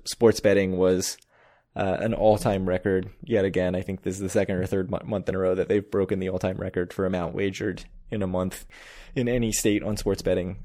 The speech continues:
with eight hundred three million. That's the amount wagered, not the take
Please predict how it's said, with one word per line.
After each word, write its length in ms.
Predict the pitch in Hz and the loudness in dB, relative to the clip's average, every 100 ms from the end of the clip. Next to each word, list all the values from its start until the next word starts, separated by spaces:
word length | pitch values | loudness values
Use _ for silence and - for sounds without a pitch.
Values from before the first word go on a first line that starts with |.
| - | -8
with 240 | 104 92 - | -6 -6 -6
eight 240 | 117 - | -8 -6
hundred 320 | 107 92 92 | -6 -4 -6
three 260 | - 98 95 | -4 -2 -2
million. 440 | 92 90 92 90 - | -2 -2 -2 -4 0
That's 220 | 120 113 - | 4 4 4
the 260 | 98 92 - | 2 2 -2
amount 240 | 101 - | -6 -4
wagered, 320 | 98 98 95 | -4 -4 -4
not 180 | 82 85 | -4 -4
the 120 | 92 | -6
take 400 | - 101 98 - | -4 -6 -6 -10